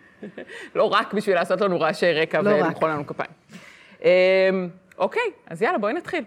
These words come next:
Speaker 2: מתחילים.
Speaker 1: מתחילים. אה, אנחנו רגילות לחשוב על מחוננות בתחומי האקדמיה, זה גם מה שהתוכניות שלנו במדעני העתיד עושות כמובן, אבל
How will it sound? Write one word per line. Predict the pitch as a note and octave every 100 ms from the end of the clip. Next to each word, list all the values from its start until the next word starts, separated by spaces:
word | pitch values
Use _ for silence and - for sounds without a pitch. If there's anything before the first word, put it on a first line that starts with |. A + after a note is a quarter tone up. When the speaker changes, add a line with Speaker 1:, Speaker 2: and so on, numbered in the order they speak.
| -
Speaker 2:
מתחילים. | - D4 D#4 G3+ - _ _ - -
Speaker 1:
מתחילים. | E3+ - C3+ - _ - - -
אה, | G3+ G#3+
אנחנו | A3+ G#3+ A3
רגילות | A3 A3+ C4 C#4+
לחשוב | - A#3+ A#3
על | G#3
מחוננות | F#3+ F3+ F3 G3+ G3+
בתחומי | F#3 D#3+ D#3 F3+ F3+
האקדמיה, | F3 E3 E3 G#3 A3 G#3
זה | E3+ E3
גם | D#3+
מה |
שהתוכניות | E3+ D#3+ D#3+ D#3+ E3 F3+
שלנו | G#3 F3 D#3+
במדעני | D3+ D3+ E3 E3+
העתיד | D#3+ - D#3+
עושות | D3+ - G#3+ A#3+ -
כמובן, | A3 G#3 G3+ F#3 D#3+
אבל | D#3